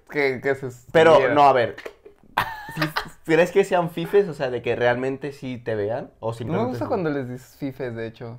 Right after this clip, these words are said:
Speaker 1: De
Speaker 2: No, pero fifes es como muy inclusivo de, puede ser una niña, puede ser un niño, puede ser gay. O sea, estamos abiertos a que todo el público. Queremos que los, que nosotros, un par de fifas, sepan cómo somos los
Speaker 1: No
Speaker 2: fifas
Speaker 1: somos
Speaker 2: y no
Speaker 1: un par.
Speaker 2: nos,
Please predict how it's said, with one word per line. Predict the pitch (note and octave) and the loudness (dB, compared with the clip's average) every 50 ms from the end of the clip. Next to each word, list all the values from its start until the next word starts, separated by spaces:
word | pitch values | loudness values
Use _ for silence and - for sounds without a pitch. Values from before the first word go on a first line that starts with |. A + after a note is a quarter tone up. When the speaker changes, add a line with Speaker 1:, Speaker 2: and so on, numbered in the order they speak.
| - _ - | -20 _ -10
Speaker 1:
De | - A#2 | -4 -2
Speaker 2:
No, | B2 F3+ G3+ A3 A#3 A#3 - | 0 2 2 2 2 2 4
pero | G#3+ F#3+ F3 | 4 2 2
fifes | E3+ F3 - E3+ D#3 - G3 F#3+ | 0 -2 -8 -6 -2 -2 -2 -2
es | F#3+ F3 F3 - | -2 -10 -12 -12
como | F3+ F3+ F3+ F3 D#3+ C3+ A#2+ | -10 -8 -6 -6 -6 -4 -6
muy | A#2+ B2+ C3+ | -4 -4 -6
inclusivo | C#3+ C#3+ - C3 A#2+ A#2+ A#2+ A#2+ B2 B2 | -6 -6 -8 -10 -12 -10 -8 -8 -6 -4
de, | A#2+ A2 G#2 F#2 - - _ _ _ - | -4 -4 -4 -4 -6 -12 _ _ _ -4
puede | _ C3+ C#3 C#3 | _ 4 4 4
ser | C#3 D#3+ C#3 | 4 0 -2
una | C3 C3 A#2+ | -2 -4 -6
niña, | B2 C3 D3+ D#3+ D#3+ D#3+ E3 D#3+ D#3 D#3 | -6 -6 -6 -6 -6 -4 -6 -6 -8 -4
puede | - C3+ B2+ B2+ B2 A#2+ | -4 -2 -2 0 -2 -4
ser | A#2 C3 A#2+ A#2 G#2 - - _ | -4 -4 -6 -6 -6 -6 -12 _
un | G#2 A2 G#2+ G#2+ G#2+ A2 G#2+ G#2+ G2+ - _ | -10 -8 -6 -6 -6 -6 -8 -8 -10 -10 _
niño, | C3 C#3 D3 D#3 D#3+ D#3 D#3+ D#3+ D#3 D#3 | -4 -4 -2 -2 -2 -2 -4 -4 -4 -4
puede | - B2+ A#2+ A2+ A2 | -4 -2 -2 -2 -4
ser | A2+ - G#2+ F#2+ G2 | -6 -10 -12 -12 -8
gay. | A2+ B2+ C3+ D3 D3+ D#3+ D#3+ _ _ _ _ _ _ | -6 -4 -4 -4 -4 -6 -10 _ _ _ _ _ _
O | - A2 | -12 -8
sea, | B2 A#2 A2+ A2+ | -6 -4 -4 -4
estamos | A2+ - A2 B2+ C#3 C#3 | -4 -6 -10 -12 -10 -8
abiertos | A2+ G#2 G2 - A#2+ B2+ | -8 -8 -8 -8 -12 -14
a | A#2+ G#2+ | -14 -16
que | - G2 | -16 -16
todo | F2 - G2+ | -10 -10 -10
el | G2+ | -8
público. | G#2+ A#2+ A#2+ B2 A#2+ A#2+ - - - _ _ | -6 -6 -8 -8 -8 -10 -16 -20 -20 _ _
Queremos | - D3 C#3+ D3+ D3+ F3 G3+ G#3+ - | 0 2 2 4 4 2 0 0 0
que | - D#3 | -2 -2
los, | C3+ B2+ B2 A#2 - - _ _ _ _ _ _ _ _ _ _ _ | 0 0 -2 -4 -6 -14 _ _ _ _ _ _ _ _ _ _ _
que | - C3+ C#3+ C#3 | 2 4 4 4
nosotros, | C#3+ D3 D3+ D3+ D#3 C#3 C#3 E3+ E3+ E3+ - _ _ | 4 2 0 -2 -2 -4 -4 -6 -8 -10 -14 _ _
un | - C#3+ D3 D3 | -6 -6 -6 0
par | D3 E3 D#3+ D#3+ | 4 4 4 4
de | D#3+ F3 | 4 -2
fifas, | F3 F3 D3+ D#3+ E3+ F3 F3 - _ _ _ | -4 -6 -4 -4 -4 -4 -4 -8 _ _ _
sepan | A#2 - - C3 B2 B2 C3 D3 D3+ | -14 -4 -4 -4 -2 -2 -6 -6 -4
cómo | - D3+ D3+ - | -6 -6 -6 -6
somos | - D#3+ C3+ C#3 D3 | -8 -8 -8 -6 -6
los | D3+ - | -4 -6
Speaker 1:
No | - | -6
Speaker 2:
fifas | B2 B2 D3 D3 | -6 -6 -6 -6
Speaker 1:
somos | B2 A#2+ | -6 -8
Speaker 2:
y | B2 | -8
no | A#2 A2+ | -8 -8
Speaker 1:
un | A2+ | -6
par. | A2+ A2 A#2 | -6 -8 -8
Speaker 2:
nos, | A#2 A2+ | -8 -12